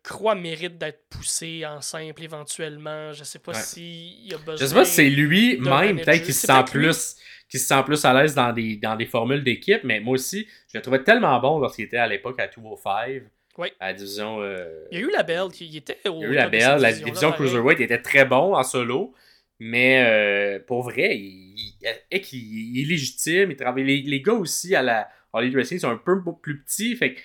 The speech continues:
Speaker 2: il, il paraît vraiment immense,
Speaker 1: Il
Speaker 2: tu sais,
Speaker 1: immense,
Speaker 2: même
Speaker 1: oui.
Speaker 2: s'il est pas si
Speaker 1: Il,
Speaker 2: grand.
Speaker 1: il a pris
Speaker 2: Fait
Speaker 1: de la
Speaker 2: que
Speaker 1: masse quand même depuis qu'il est là, mais ça reste que il, il
Speaker 2: Ah,
Speaker 1: a de l'air
Speaker 2: il était déjà immense à two oh five, mais
Speaker 1: Ouais.
Speaker 2: il, il, tu sais, tu fais pas le comparer à des Reigns et des, des, des géants comme qu'ils ont à la W W E,
Speaker 1: <laughs> Ouais,
Speaker 2: mais
Speaker 1: c'est
Speaker 2: à,
Speaker 1: ça.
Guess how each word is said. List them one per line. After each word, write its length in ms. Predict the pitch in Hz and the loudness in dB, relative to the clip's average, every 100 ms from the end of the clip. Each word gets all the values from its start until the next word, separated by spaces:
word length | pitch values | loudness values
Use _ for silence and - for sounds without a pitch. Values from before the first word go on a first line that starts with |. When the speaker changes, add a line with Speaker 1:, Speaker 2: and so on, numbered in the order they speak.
| _ _ | _ _
Speaker 2:
il, 160 | - 117 | -10 -10
il 120 | 127 - | -10 0
paraît 360 | 131 127 165 | 2 4 2
vraiment 480 | 143 123 151 214 220 | 2 0 0 0 0
immense, 560 | 127 120 127 170 123 - | -4 -6 -6 -8 -12 -12
Speaker 1:
Il 140 | 107 | -12
Speaker 2:
tu 60 | 143 | -8
sais, 80 | 160 | -8
Speaker 1:
immense, 60 | |
Speaker 2:
même 20 | 127 | -6
Speaker 1:
oui. 260 | 127 131 185 | -4 -4 -6
Speaker 2:
s'il 80 | 117 | -8
est 80 | - | -8
pas 120 | 143 | -6
si 240 | - - | -6 -6
Speaker 1:
Il, 100 | 120 | -4
Speaker 2:
grand. 240 | 110 139 190 - _ | -2 -4 -4 -12 _
Speaker 1:
il 80 | 185 | -4
a 40 | 196 | -2
pris 100 | - | 0
Speaker 2:
Fait 60 | |
Speaker 1:
de 60 | 202 | 0
la 60 | |
Speaker 2:
que 60 | 185 | 0
Speaker 1:
masse 180 | 202 - | -2 -2
quand 140 | 190 | -6
même 220 | 170 190 170 | -4 -6 -8
depuis 220 | 156 185 | -14 -16
qu'il 180 | - 170 | -12 -4
est 40 | |
là, 160 | 233 247 | -4 -4
mais 160 | 170 | -6
ça 140 | - 156 | -8 -8
reste 320 | 165 208 - | -8 -8 -8
que 60 | 175 | -8
il, 120 | 185 | -10
il 300 | 151 151 143 | -12 -20 -14
Speaker 2:
Ah, 120 | 143 143 | -10 -10
Speaker 1:
a 40 | |
de 100 | 151 | -8
l'air 160 | 175 180 | -8 -6
Speaker 2:
il 40 | |
était 120 | 139 156 | -4 -2
déjà 220 | 165 254 | 0 0
immense 360 | 151 147 190 | 4 6 6
à 80 | 123 | 4
two 160 | - 131 | 2 0
oh 120 | 110 | 0
five, 380 | - 139 185 107 | 4 4 4 0
mais 260 | 107 98 - | -2 -2 -4
Speaker 1:
Ouais. 120 | 156 - _ _ | -14 -18 _ _
Speaker 2:
il, 280 | 104 98 90 | -16 -14 -14
il, 40 | 87 | -16
tu 440 | 85 - 92 90 _ | -18 -20 -20 -20 _
sais, 140 | 117 | -12
tu 60 | - | -8
fais 120 | 104 | -6
pas 100 | 120 | -2
le 60 | 127 | -2
comparer 260 | 107 107 117 | 0 4 4
à 40 | |
des 120 | 110 | 2
Reigns 380 | 98 104 117 110 98 | 0 -2 -2 -6 -10
et 40 | |
des, 200 | 95 90 | -12 -12
des, 180 | 95 95 | -12 -12
des 160 | 101 | -10
géants 480 | 95 - 98 95 113 | -8 -6 -6 -6 -10
comme 160 | 110 95 | -12 -14
qu'ils 120 | - | -12
ont 80 | 107 | -8
à 60 | 98 | -8
la 100 | 92 | -10
W 200 | 104 104 | -10 -10
W 220 | 92 92 | -8 -6
E, 40 | - | -4
Speaker 1:
<laughs> 20 | |
Ouais, 60 | |
Speaker 2:
mais 120 | 107 98 | -4 -4
Speaker 1:
c'est 60 | |
Speaker 2:
à, 100 | 90 | -4
Speaker 1:
ça. 240 | 87 180 | -4 -8